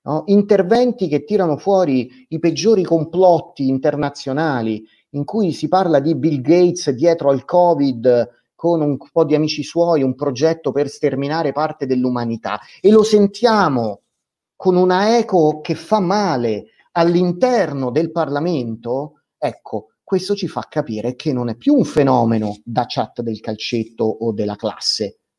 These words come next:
diciamo così, ma sta uscendo. Se le fake news riescono, la disinformazione in generale, a penetrare la trincea che deve difendere questi centri decisionali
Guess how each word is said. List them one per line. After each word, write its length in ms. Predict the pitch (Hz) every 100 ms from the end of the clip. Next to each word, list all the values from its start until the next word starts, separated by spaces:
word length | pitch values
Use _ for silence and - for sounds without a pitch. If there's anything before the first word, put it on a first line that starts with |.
| _ _
diciamo 240 | - 107 95
così, 300 | 104 95 104 _ _ -
ma 120 | 240
sta 180 | - 233
uscendo. 640 | 220 - 123 101 104 104 - -
Se 340 | - - 330 349
le 140 | 269
fake 380 | - 254 226 202
news 460 | 214 175 131 104 113 98 - _
riescono, 1000 | - 196 269 254 165 - 156 131 104 - _ _
la 120 | 139 147
disinformazione 800 | 202 208 190 202 185 185 247
in 60 | 202
generale, 580 | 175 180 160 117 104 104 - -
a 160 | 220
penetrare 640 | - 285 247 254 254 220 160
la 160 | 165
trincea 760 | 165 208 190 - 269 262 175 135
che 220 | 147 143
deve 240 | 190 190
difendere 720 | 156 151 240 214 156 135 123
questi 260 | 120 123 139
centri 400 | 127 165 165 151
decisionali 760 | 139 135 139 147 135 113 113